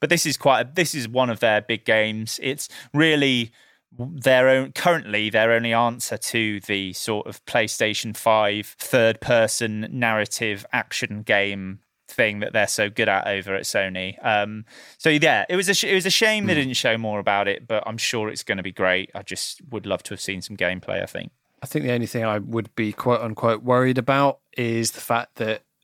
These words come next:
Speaker 2: when they made the first one, they were a relatively small studio, so they kind of had a lot
Speaker 1: Yeah.
Speaker 2: of creative control and very, very much had a vision.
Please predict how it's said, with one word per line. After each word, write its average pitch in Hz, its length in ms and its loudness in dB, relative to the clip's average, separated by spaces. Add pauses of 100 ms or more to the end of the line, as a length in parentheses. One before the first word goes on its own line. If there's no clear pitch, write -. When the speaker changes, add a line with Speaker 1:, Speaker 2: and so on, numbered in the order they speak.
Speaker 2:
when 120 260 0
they 117 120 0
made 120 360 2
the - 40 -10
first 127 380 2
one, 127 140 4
they 120 80 4
were 107 60 2
a - 20 2
relatively 110 440 0
small 120 360 -2
studio, 123 580 2
so - 180 -4
they 104 120 0
kind 117 160 -2
of 101 60 -2
had 107 120 -2
a 107 40 -2
lot 110 120 4
Speaker 1:
Yeah. 107 80 6
Speaker 2:
of - 60 2
creative 113 340 0
control 101 640 0 (160)
and 113 140 0
very, 110 220 2
very 110 380 2
much 104 240 -2
had 104 140 -2
a 101 60 -2
vision. 120 420 0